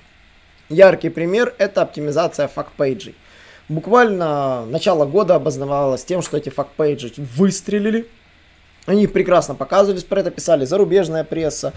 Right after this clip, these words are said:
это, про это писали всевозможные другие источники. И все начали ставить эти факт-пейджи, и что произошло? Из выдачи половина факт-пейджей выпилилась, в Рунете еще кое-где остались, а за рубежом вообще под корень.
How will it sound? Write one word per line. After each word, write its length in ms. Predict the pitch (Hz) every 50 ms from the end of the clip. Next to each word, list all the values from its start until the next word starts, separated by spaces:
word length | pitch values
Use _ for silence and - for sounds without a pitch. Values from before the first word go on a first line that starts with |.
| - - - - - -
это, 220 | - - 208 208 208
про 160 | - - 214
это 120 | 214 214
писали 460 | 220 - - - - 180 175 160 156 147
всевозможные 680 | 147 - 175 170 180 165 175 185 180 151 156 160 147
другие 480 | 127 127 131 190 208 180 156 175 196 185
источники. 640 | 170 - - 185 180 165 - - 151 139 - - - - - - _ _ _
И 260 | - 247 254 240 233 175
все 220 | 147 - 220 214
начали 320 | 180 170 156 - 160 147
ставить 260 | 147 - 165 160 143 131
эти 120 | 120 143
факт-пейджи, 680 | - - 180 - - - 254 277 269 214 196 214 226 220
и 540 | 214 - - 214 208 208 202 196 185 175
что 140 | - - 185
произошло? 580 | 185 - 160 151 160 170 - 233 254 247 233 220
Из 160 | 208 185 160
выдачи 320 | 170 196 190 190 180 -
половина 340 | 175 - 180 175 175 160 156
факт-пейджей 480 | - 151 - - 190 190 185 151 160 170
выпилилась, 840 | 156 131 110 120 156 147 143 160 165 170 214 233 247 226 - - -
в 160 | 160 147 143
Рунете 340 | 156 185 196 208 202 202 170
еще 160 | 170 - -
кое-где 400 | 170 - 175 160 147 139 131 151
остались, 380 | 139 - - - 254 339 320 -
а 120 | 220 208
за 260 | 160 165 156 135 165 165
рубежом 480 | 151 143 135 147 131 139 175 180 156
вообще 280 | 139 147 143 - - 151
под 200 | - - - -
корень. 320 | _ - 127 113 - -